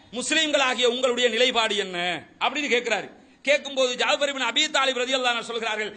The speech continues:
"நகூலு ஃபீஹி அல்லதீ ஜா பிஹி நபியுனா, எங்களுடைய நபி அவர் விஷயத்தில் எதை கொண்டு வந்தாரோ அதைத்தான் நாங்கள் சொல்லிக் கொண்டிருக்கிறோம்." "சரி, என்ன கொண்டு வந்தாரு?" அப்படின்னு கேட்கும்போது, "ஈசா நபியை பற்றி எங்களுடைய நபி எங்களுக்கு சொல்லித் தந்தது,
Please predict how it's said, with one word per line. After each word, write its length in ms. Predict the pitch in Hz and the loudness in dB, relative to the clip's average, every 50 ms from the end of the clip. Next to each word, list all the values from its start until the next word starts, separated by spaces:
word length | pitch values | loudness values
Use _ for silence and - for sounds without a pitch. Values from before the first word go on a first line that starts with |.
| - - - | -16 -18 -8
"நகூலு 460 | - 226 233 233 - 302 320 311 302 294 | -6 -6 -6 -4 -6 -6 -4 -2 -2 0
ஃபீஹி 260 | 226 269 277 254 254 | 2 2 2 2 2
அல்லதீ 300 | 262 254 254 254 247 247 240 - - | 0 0 0 0 0 -2 0 2 2
ஜா 120 | 254 294 302 294 294 269 | 2 4 2 2 0 -2
பிஹி 200 | 262 233 247 254 | -4 -6 -6 -8
நபியுனா, 440 | 233 220 202 220 226 220 196 175 147 - - - - _ _ _ _ | -10 -10 -12 -12 -12 -10 -10 -12 -12 -14 -16 -20 -20 _ _ _ _
எங்களுடைய 460 | 208 254 277 285 285 285 277 269 254 | -4 -2 0 0 -2 0 0 0 0
நபி 320 | 233 220 226 220 208 226 247 302 330 320 254 - - - - - | 2 0 -2 -2 0 0 2 2 2 2 0 -4 -10 -18 -12 -4
அவர் 300 | - 214 254 285 302 311 | -2 0 2 2 2 2
விஷயத்தில் 560 | 294 285 277 277 294 294 285 294 294 285 247 240 | 0 -4 -4 0 0 0 0 0 0 0 0 0
எதை 140 | 254 294 311 294 | 2 -2 -4 -2
கொண்டு 220 | - 285 285 277 | -2 -4 -2 0
வந்தாரோ 460 | 277 269 262 247 254 247 240 240 233 202 - - - - | -2 -4 -2 0 0 0 0 0 -2 -6 -8 -10 -14 -8
அதைத்தான் 540 | 175 208 240 285 302 302 302 320 320 330 320 | -8 -6 -4 -4 -4 0 2 2 2 2 2
நாங்கள் 240 | 302 302 294 269 - | 2 2 2 2 2
சொல்லிக் 200 | 247 254 269 277 | -2 -4 -2 -2
கொண்டிருக்கிறோம்." 500 | 247 254 240 247 247 - 220 226 226 214 | -2 -2 -2 -2 -2 0 0 0 0 0
"சரி, 240 | - 269 302 311 277 | 0 0 2 2 2
என்ன 220 | 262 277 320 330 | 0 0 0 -4
கொண்டு 200 | 277 269 269 269 277 | -4 -4 -2 -2 -2
வந்தாரு?" 420 | 262 254 247 233 226 214 208 214 208 190 - - - - - - - - | -2 0 0 -2 0 2 2 2 2 0 -2 -6 -12 -16 -20 -20 -6 -2
அப்படின்னு 280 | - 254 294 285 233 247 | -2 0 0 2 2 2
கேட்கும்போது, 480 | 262 247 240 226 220 226 226 247 311 330 302 240 - - - - | 2 2 -2 2 4 4 6 6 6 4 4 2 -2 -6 -10 -4
"ஈசா 340 | 220 269 302 285 - 294 285 285 | 0 2 2 4 4 2 2 4
நபியை 300 | 285 277 277 277 269 262 | 2 0 2 2 0 0
பற்றி 260 | 269 262 254 233 254 254 | 0 -4 -6 -4 -2 -2
எங்களுடைய 380 | 254 247 262 254 247 247 240 233 | 0 0 0 -4 -2 -2 -2 0
நபி 200 | 240 262 302 320 | 0 2 4 4
எங்களுக்கு 360 | 302 294 285 277 269 240 247 | 4 4 2 0 -2 -4 -2
சொல்லித் 280 | - 262 277 302 302 - | -2 0 0 0 2 0
தந்தது, 320 | 285 277 262 262 254 254 | 0 0 2 2 2 2